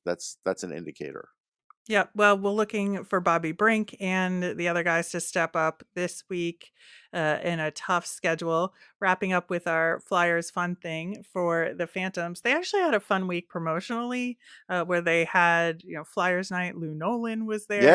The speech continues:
Speaker 2: there
Speaker 1: yeah.
Speaker 2: on the P A, and then they had an all-white jersey, which is the actual, uh, fun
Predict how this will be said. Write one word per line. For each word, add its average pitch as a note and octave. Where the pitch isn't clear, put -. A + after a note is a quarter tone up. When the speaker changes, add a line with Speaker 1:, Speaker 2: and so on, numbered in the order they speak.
Speaker 2:
there F#3+
Speaker 1:
yeah. E3
Speaker 2:
on E3+
the F#3+
P G#3+
A, F#3+
and F#3
then F#3
they F3+
had F#3
an F3
all-white F#3
jersey, A3+
which G#3
is F3+
the F3
actual, E3+
uh, E3+
fun F3+